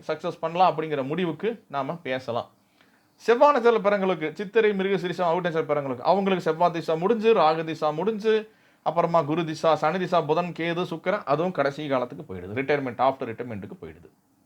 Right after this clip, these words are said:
இப்படியே பார்த்தீங்கன்னா, பார்த்தீங்கன்னா, அப்ப சுருக்கமா பார்த்தீங்கன்னா,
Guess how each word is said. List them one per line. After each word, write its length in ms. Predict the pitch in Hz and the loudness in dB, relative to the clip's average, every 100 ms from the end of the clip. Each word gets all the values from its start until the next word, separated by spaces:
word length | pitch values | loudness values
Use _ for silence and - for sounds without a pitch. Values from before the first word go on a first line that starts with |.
| _ _ _ _ _ | _ _ _ _ _
இப்படியே 480 | - 196 226 233 247 | -14 -6 0 4 6
பார்த்தீங்கன்னா, 800 | 240 196 208 208 214 175 147 170 - 131 _ _ _ - | 6 2 2 0 2 4 2 0 -8 -20 _ _ _ -4
பார்த்தீங்கன்னா, 360 | 170 180 196 233 | -4 -2 0 2
அப்ப 160 | 165 156 | 2 -2
சுருக்கமா 680 | - - 208 214 233 226 254 233 | -4 -6 -6 -2 0 4 4 4
பார்த்தீங்கன்னா, 580 | 196 196 190 214 233 | 0 0 -2 -2 -2